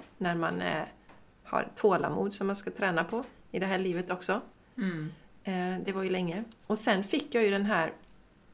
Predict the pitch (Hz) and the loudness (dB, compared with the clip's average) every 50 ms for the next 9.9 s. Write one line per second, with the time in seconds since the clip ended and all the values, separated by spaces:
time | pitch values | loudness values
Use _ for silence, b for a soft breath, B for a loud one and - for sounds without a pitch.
0 | - - - - 202 190 202 208 202 170 160 - - 151 151 147 - - - - | -20 -12 -4 0 2 4 4 4 4 4 2 0 -2 -4 -4 -6 -4 -2 -2 0
1 | - - 190 208 214 208 208 214 214 226 262 311 269 220 180 160 170 180 202 202 | 0 0 -2 -2 -2 -2 -2 -2 0 0 0 0 0 2 0 0 0 0 -2 -2
2 | - - - - 175 170 165 170 196 - - 214 208 214 220 - 160 156 - - | -4 -8 -6 -2 2 2 2 2 2 2 0 2 2 4 4 4 2 0 -2 -4
3 | - - 190 202 196 196 202 202 196 190 214 180 - - - 185 170 151 156 180 | -4 2 4 6 6 6 6 4 4 4 4 4 4 4 2 2 2 2 0 -2
4 | - - - - - - - - - - - - - 208 226 240 240 247 247 233 | -4 -6 -8 -10 -14 -18 -20 -18 -16 -14 -12 -10 0 8 12 12 12 12 12 12
5 | 233 240 220 190 - - 196 175 156 160 156 - - - - - 190 202 202 185 | 10 10 8 6 6 4 4 6 6 6 6 4 2 -4 -10 -6 -4 -2 0 0
6 | 175 165 170 - - - - - - - 220 208 220 247 240 233 240 254 240 - | 0 -2 -4 -6 -10 -18 -18 -4 0 2 2 4 6 8 10 10 10 8 6 4
7 | 208 233 233 240 269 285 226 208 214 214 226 233 226 226 - 214 190 185 180 - | 4 4 4 6 6 6 6 6 6 4 4 2 2 0 0 2 2 0 0 -4
8 | - - - - - - - - - - - - - - 233 - - - - 277 | -8 -18 -20 -20 -20 -20 -20 -20 -20 -20 -20 -18 -14 -14 -12 -8 -4 0 0 2
9 | 247 226 208 - 196 190 202 196 196 190 - 220 - - 262 262 214 - | 2 4 4 4 4 2 2 0 0 0 0 -2 0 0 2 2 2 0